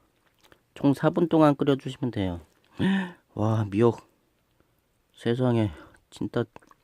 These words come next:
미역 듬뿍이라고 하더니 진짜 듬뿍이네요. 얼마 전에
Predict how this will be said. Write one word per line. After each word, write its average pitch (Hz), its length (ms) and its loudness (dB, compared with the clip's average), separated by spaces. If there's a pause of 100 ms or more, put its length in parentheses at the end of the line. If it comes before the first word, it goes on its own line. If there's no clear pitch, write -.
(440)
미역 117 320 0
듬뿍이라고 117 640 0
하더니 107 380 -2
진짜 - 340 0
듬뿍이네요. 104 720 -2 (2750)
얼마 107 300 2
전에 110 540 2